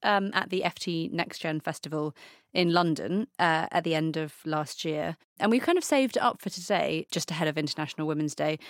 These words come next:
But actually, you know, we're listening to this two weeks after Harvey Weinstein was found guilty in New York of two cases of sexual assault. So, you know, this stuff never goes away, but it feels like Weinstein, Me Too,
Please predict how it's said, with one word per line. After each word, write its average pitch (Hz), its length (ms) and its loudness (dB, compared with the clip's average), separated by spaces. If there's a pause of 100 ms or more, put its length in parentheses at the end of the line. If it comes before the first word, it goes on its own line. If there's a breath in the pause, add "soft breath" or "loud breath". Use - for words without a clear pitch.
(140 loud breath)
But 240 80 4
actually, 240 400 2
you 233 100 0
know, 196 160 6
we're 190 120 4
listening 196 640 0
to 196 120 -2
this 190 220 -2
two 208 300 2
weeks - 340 -2
after 170 640 0 (320 loud breath)
Harvey 190 260 2
Weinstein 240 380 2
was - 140 -4
found 165 240 0
guilty 165 500 0
in 160 140 2
New 156 100 2
York 156 340 -2
of 160 180 -4 (120)
two 175 220 -2
cases 156 360 -4
of 151 80 -10
sexual - 360 -4
assault. 160 320 0
So, 175 240 2 (100)
you 185 80 -2
know, 156 240 -2
this 170 140 -4
stuff - 200 -6
never 170 240 4
goes 151 240 -2
away, 151 220 0
but 160 140 -2
it 170 80 -4
feels 180 500 0
like 156 460 -2
Weinstein, 160 640 2
Me 160 180 2
Too, 156 320 -4